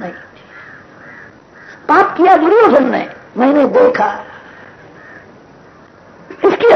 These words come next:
सजा हुई है। मेरे भगवान जो करते हैं योग्य है। भगवान की नजर पड़ी है,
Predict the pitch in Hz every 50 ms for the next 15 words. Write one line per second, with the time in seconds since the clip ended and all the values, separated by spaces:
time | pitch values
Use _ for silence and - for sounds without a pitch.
0 | - - 285 277 277 277 269 262 254 262 262 269 269 269 254 - - - - -
1 | - - 277 311 302 285 247 226 233 233 254 262 247 233 208 233 226 - - 196
2 | 190 190 - 196 196 190 185 175 156 104 110 190 - - - - - - - -
3 | - - - - - - - - - - - - - - - - - - - -
4 | - - - - - - - - - - - - - - - - - - - -
5 | - - - - - 180 220 233 233 214 208 202 - - - - - - 208 226
6 | 226 - - - 214 - 233 233 220 233 240 -